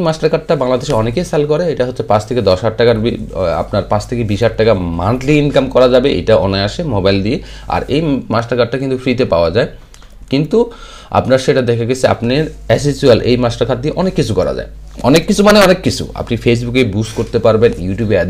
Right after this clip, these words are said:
দিতে পারবেন, Google অ্যাড দিতে পারবেন, আর Google Play Store থেকে বিভিন্ন ধরনের product আপনি purchase করতে পারবেন, আপনি Fiverr-এ payment করতে পারবেন, অনেক জায়গায় payment করা যাবে, কোনো সমস্যা নাই এটা দিয়ে। ঠিক আছে, আপনি হচ্ছে বাংলাদেশে যে কোনো এটিএম boot, internationally মাস্টার কার্ড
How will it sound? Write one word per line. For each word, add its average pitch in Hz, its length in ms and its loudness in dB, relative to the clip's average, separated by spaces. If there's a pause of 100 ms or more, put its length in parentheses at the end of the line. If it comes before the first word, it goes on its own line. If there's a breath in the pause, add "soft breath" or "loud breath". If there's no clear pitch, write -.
দিতে 104 200 -2
পারবেন, 101 220 0 (100)
Google 113 260 2
অ্যাড 113 200 4
দিতে 107 220 -2
পারবেন, 104 240 2 (800 loud breath)
আর 90 80 0 (140)
Google 120 280 2
Play 135 180 2
Store - 200 -12
থেকে 135 220 -2
বিভিন্ন 151 260 -2
ধরনের 247 220 -2 (120)
product 117 300 6
আপনি 127 200 -6
purchase 107 340 2
করতে 120 260 -2
পারবেন, 113 280 4 (120)
আপনি 104 180 -2 (840)
Fiverr-এ 110 340 6
payment 107 260 2
করতে 98 220 -4
পারবেন, 127 220 4 (220)
অনেক 160 120 2 (100)
জায়গায় 143 240 6
payment 123 240 4
করা 98 160 4
যাবে, 76 220 -4
কোনো 123 100 2 (100)
সমস্যা 104 300 0
নাই 78 120 -4
এটা 71 160 -6
দিয়ে। 65 180 -6
ঠিক 151 140 -2
আছে, 87 120 -6 (200)
আপনি 107 200 -4
হচ্ছে 113 180 -2 (120)
বাংলাদেশে 101 400 0 (120)
যে 107 80 2 (160)
কোনো 143 180 -2 (920 loud breath)
এটিএম 147 340 4
boot, 135 160 2 (160)
internationally 131 600 2
মাস্টার 110 240 -2
কার্ড 120 120 2